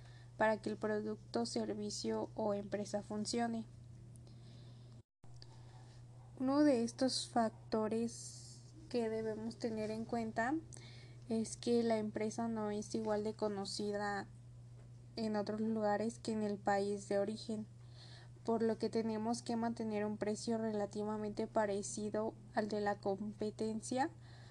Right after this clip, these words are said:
para ver cómo se adapta y una vez evaluando podemos aumentar o disminuir el precio, pero esto dependiendo de los resultados.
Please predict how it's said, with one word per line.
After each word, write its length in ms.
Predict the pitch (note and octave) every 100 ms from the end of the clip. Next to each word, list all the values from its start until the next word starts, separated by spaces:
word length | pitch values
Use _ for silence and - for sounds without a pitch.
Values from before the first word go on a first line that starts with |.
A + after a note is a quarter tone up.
| - -
para 220 | A3 G#3+
ver 180 | G#3+ G#3+
cómo 300 | - A3+ A#3
se 100 | A#3
adapta 680 | A3 G#3 G#3 G#3 - A3+ A#3
y 140 | A3
una 180 | A3 A3+
vez 220 | A3+ A3+
evaluando 580 | A#3 A3+ G#3+ G#3 G#3 A3
podemos 600 | A3 G#3+ G#3 G#3 A3 -
aumentar 580 | A3 G#3 G3+ G3 G#3 C4
o 80 |
disminuir 640 | B3+ A3 A3 G#3+ G#3 G#3 G#3
el 140 | G#3
precio, 500 | - A3 A3 A#3+ B3+ D4+ - - - - - - - - -
pero 240 | A3+ G#3+
esto 260 | G#3 - A#3+
dependiendo 640 | A#3+ A#3 G#3 G3+ G3+ A3
de 140 | A3+
los 180 | G#3+ G3+
resultados. 880 | G#3 G3 G#3 G3+ - G3 F#3 - -